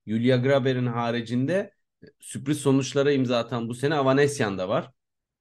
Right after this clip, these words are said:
E, ilginç bir section ama tabii Iga çıkar, e, diyorum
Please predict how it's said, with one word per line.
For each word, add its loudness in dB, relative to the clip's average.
E, -12
ilginç -2
bir -6
section -4
ama 0
tabii -4
Iga 2
çıkar, -2
e, -6
diyorum 2